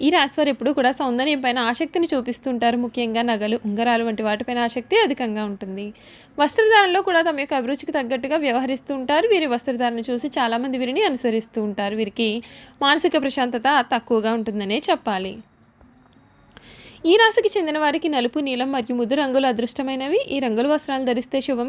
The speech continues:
కలుగుతుంది. అంతేకాదు, మానసికంగా కూడా వీరు బలంగా ఉంటారు. నిండు బ్లూ కలర్ వస్త్రాలు ధరించి వెళ్ళినట్లయితే అనుకున్న పనులలో విజయాన్ని సాధిస్తారు. గణేశుడిని పూజించండి. గణేశునికి గరిక మరియు మోదక నివేదన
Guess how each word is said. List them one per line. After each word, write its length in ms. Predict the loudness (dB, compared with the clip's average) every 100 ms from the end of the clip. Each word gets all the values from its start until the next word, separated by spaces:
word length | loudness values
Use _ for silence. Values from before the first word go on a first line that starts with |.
| 0
కలుగుతుంది. 540 | 0 0 -2 -2 -2 -2 -2
అంతేకాదు, 460 | -2 0 0 0 0
మానసికంగా 520 | 0 -2 -4 -4 -2 -2
కూడా 140 | -2 -2
వీరు 120 | 0 0
బలంగా 320 | 0 0 0 0
ఉంటారు. 380 | -2 -4 -6 -8 -16 -20 -20 -20 -4
నిండు 220 | 0 4 6
బ్లూ 100 | 4 2
కలర్ 240 | 2 2 0
వస్త్రాలు 340 | -2 -2 0 0
ధరించి 260 | -4 -4 -2
వెళ్ళినట్లయితే 580 | -2 -2 -4 -2 0 0
అనుకున్న 260 | 0 -2 -4 -2
పనులలో 340 | 0 0 2 2
విజయాన్ని 320 | 2 0 -2 -2
సాధిస్తారు. 640 | -2 -2 -4 -4 -4 -4 -8 -14 _ -20 -20 -20 -4 2
గణేశుడిని 480 | 4 4 4 2 2 0
పూజించండి. 500 | -2 -2 -2 0 0 0
గణేశునికి 480 | -2 -4 -6 -4 -2
గరిక 220 | 0 0 0
మరియు 200 | 0 0 0
మోదక 220 | 0 0 -2
నివేదన 300 | -2 -2 -4